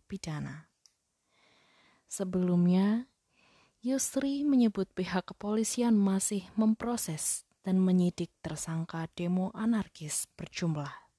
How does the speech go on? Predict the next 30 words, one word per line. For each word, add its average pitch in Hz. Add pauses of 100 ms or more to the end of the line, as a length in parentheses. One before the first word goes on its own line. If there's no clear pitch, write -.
(140)
delapan 156
puluh 175
tujuh 214
orang. 156 (1200)
Empat 202
belas 185
di 139
antaranya 196
dilakukan 180
penahanan 208 (560)
dan 247
sisanya 170 (160)
dikenakan 170
wajib 180
lapor 175 (320)
kepada 160
yang 165
bersangkutan. 170 (1800)
Dari 156
delapan 151
puluh 156
tujuh, 202
ada 151
empat 151
puluh 165
tiga 202
yang 202
ditetapkan 165
sebagai 160
tersangka. 147